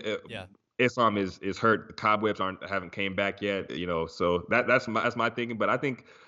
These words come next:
Speaker 1: if, if Volk does have him hurt enough that he tests it out, but I mean,
Speaker 2: Yeah.
Speaker 1: it's, it just depends on how hurt he is.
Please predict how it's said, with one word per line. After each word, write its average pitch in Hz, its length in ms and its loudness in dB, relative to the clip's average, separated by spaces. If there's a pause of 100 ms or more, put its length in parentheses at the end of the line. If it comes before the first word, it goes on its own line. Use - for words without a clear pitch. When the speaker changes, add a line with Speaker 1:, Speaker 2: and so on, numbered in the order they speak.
(160)
Speaker 1:
if, 110 180 4
if 117 340 0
Volk 117 380 0
does 123 220 2
have 123 240 0
him 120 100 -4
hurt 117 160 0
enough 117 520 0
that 95 160 -4
he 98 180 -6 (180)
tests 104 220 -2
it 92 80 -4
out, 80 160 0
but 90 80 -2
I 90 60 2
mean, 92 160 -4
Speaker 2:
Yeah. 98 60 -2
Speaker 1:
it's, - 200 -12 (1000)
it 120 100 2
just 113 200 -2
depends 117 300 -2
on 101 100 2
how 101 140 4
hurt 98 180 -2
he 107 120 0
is. - 260 -6